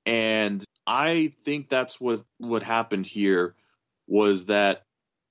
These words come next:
they want to reinforce their faith in Natson. And I, I think this is basically a message not only to, you know, the fans and, and to the league,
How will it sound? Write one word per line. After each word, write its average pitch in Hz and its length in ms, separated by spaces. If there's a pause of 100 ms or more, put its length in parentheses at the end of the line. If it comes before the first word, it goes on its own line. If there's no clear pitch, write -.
(540)
they 120 480
want 120 260
to 120 60
reinforce 117 800
their 107 180
faith 117 440
in 101 140
Natson. 101 720 (640)
And 107 440
I, 101 260
I 113 140
think 117 240
this 113 180
is 107 140
basically 110 560
a 98 60
message 101 600
not 107 200
only 104 480 (720)
to, 104 600
you 107 200
know, 95 240
the 90 120
fans 113 520
and, 95 260
and 95 260
to 92 460 (280)
the 92 80
league, 104 580